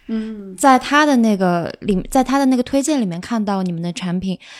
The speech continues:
Speaker 2: 然后一方面我是很关注说你们，因为你们的价格相对来说其实是比较高的一个产品，那你们在中国市场做的，呃，K O L的投放策略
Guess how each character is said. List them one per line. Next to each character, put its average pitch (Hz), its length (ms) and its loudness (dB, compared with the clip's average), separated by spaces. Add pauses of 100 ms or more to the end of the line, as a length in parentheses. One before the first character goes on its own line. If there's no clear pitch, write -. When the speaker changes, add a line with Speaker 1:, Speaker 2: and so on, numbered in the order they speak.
(140)
Speaker 2:
然 202 120 -4
后 294 240 0
一 302 100 -2
方 320 180 0
面 320 180 0
我 202 100 0
是 240 100 -4
很 220 160 0
关 233 240 0
注 254 160 -2
说 262 160 -2
你 247 140 0
们， 165 240 -6 (180)
因 262 100 -4
为 311 80 -2
你 269 120 0
们 175 120 -4
的 - 20 -6
价 269 220 -2
格 196 200 -2
相 262 180 -2
对 285 100 -4
来 208 120 -4
说 233 120 -4
其 214 160 -8
实 220 60 -6
是 247 80 -8
比 196 140 -12
较 180 160 -10
高 226 240 -8
的 240 100 -6
一 208 80 -4
个 190 80 -6
产 190 240 -8
品， 190 180 -8
那 269 120 -4
你 262 100 -2
们 180 100 -4
在 226 180 -4
中 277 220 -8
国 262 160 -4
市 226 200 -8
场 185 280 -12
做 247 280 -4
的， 190 240 -6 (400)
呃 190 100 -6
，K 247 180 -8
O 277 100 -2
L 302 180 -2
的 196 100 -6
投 180 220 -10
放 269 200 -4
策 277 280 -4
略 247 280 -2